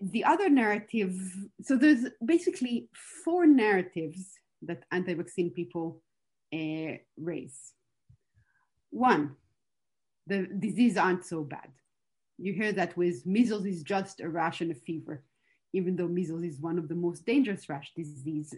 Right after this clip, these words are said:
and, uh, kills about one in a thousand and causes pneumonia in about one in twenty, they downplay the risks of the different diseases. Uh, two,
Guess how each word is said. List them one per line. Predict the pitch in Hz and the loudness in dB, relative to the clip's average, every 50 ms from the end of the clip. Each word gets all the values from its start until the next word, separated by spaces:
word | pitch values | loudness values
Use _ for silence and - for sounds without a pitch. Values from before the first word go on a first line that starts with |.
| - - | -10 -8
and, | 143 147 147 151 156 151 151 - _ _ _ _ _ _ - | -4 -2 0 0 0 -2 -4 -10 _ _ _ _ _ _ -8
uh, | 151 156 143 147 147 147 151 151 147 _ _ | -8 -6 -6 -6 -6 -8 -8 -10 -10 _ _
kills | 190 170 156 175 | -10 -8 -8 -8
about | 151 160 156 151 - | -8 -8 -10 -6 -4
one | 175 165 165 | -4 -2 -2
in | 160 160 | -2 -2
a | 165 151 - - 226 | -4 -6 -6 -4 -2
thousand | 214 220 226 196 190 180 185 185 - - _ _ _ _ _ _ _ _ _ | 0 0 0 0 0 0 0 -2 -4 -10 _ _ _ _ _ _ _ _ _
and | - 175 175 170 160 151 - _ _ _ _ _ | -2 0 0 -2 -2 -6 -14 _ _ _ _ _
causes | - - 202 180 185 190 | -10 -8 -6 -4 -4 -2
pneumonia | 185 196 180 170 185 190 208 233 208 180 | 0 2 2 2 2 2 2 4 4 2
in | 180 | 2
about | 175 156 165 165 156 - | 0 -2 -4 -6 -6 -4
one | - 180 175 | -2 0 2
in | 170 180 | 2 0
twenty, | 175 - - 269 339 302 302 - 202 208 208 - _ _ _ _ _ _ _ _ _ _ _ _ _ _ _ _ _ _ _ - | -2 -2 0 2 2 2 2 0 -4 -6 -6 -8 _ _ _ _ _ _ _ _ _ _ _ _ _ _ _ _ _ _ _ -4
they | 190 190 180 185 170 - - 202 | 0 2 4 4 4 2 -2 -2
downplay | 190 208 208 226 233 233 - 240 220 233 170 | 2 4 4 4 4 2 2 2 2 2 2
the | 190 | 2
risks | 185 180 185 180 180 - - - | 0 0 0 -2 -4 -6 -8 -8
of | 165 160 139 | -8 -6 -6
the | 156 170 165 | -6 -6 -6
different | 151 160 170 165 - 170 143 | -6 -6 -6 -4 -4 -6 -6
diseases. | 151 160 139 139 151 143 - - - - - _ _ _ _ _ _ _ _ _ _ _ _ - | -6 -8 -6 -6 -6 -8 -8 -12 -20 -20 -20 _ _ _ _ _ _ _ _ _ _ _ _ -4
Uh, | 175 185 175 180 180 180 180 - _ _ _ _ _ _ - | -2 0 0 2 0 -2 -2 -6 _ _ _ _ _ _ -8
two, | - - 285 320 262 165 135 131 | 0 4 6 6 6 4 2 -2